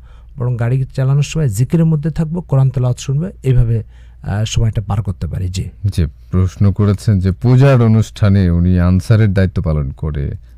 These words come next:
Speaker 2: তো মুসলিমগণের জন্য এটা জায়েজ হবে কিনা, কোনো মুসলমান যদি এই দায়িত্ব পালন করে?
Speaker 1: না, এটা মু-, একেবারেই জায়েজ হবে না, কারণ শিরকের কাজে, আহ, শিরকের কাজে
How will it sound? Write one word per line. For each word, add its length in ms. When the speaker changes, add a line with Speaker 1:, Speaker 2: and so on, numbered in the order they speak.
Speaker 2:
তো 120
মুসলিমগণের 680
জন্য 180
এটা 160
জায়েজ 300
হবে 160
কিনা, 180
কোনো 160
মুসলমান 400
যদি 180
এই 60
দায়িত্ব 260
পালন 220
করে? 180
Speaker 1:
না, 180
এটা 180
মু-, 320
একেবারেই 380
জায়েজ 320
হবে 160
না, 180
কারণ 220
শিরকের 800
কাজে, 320
আহ, 1120
শিরকের 560
কাজে 320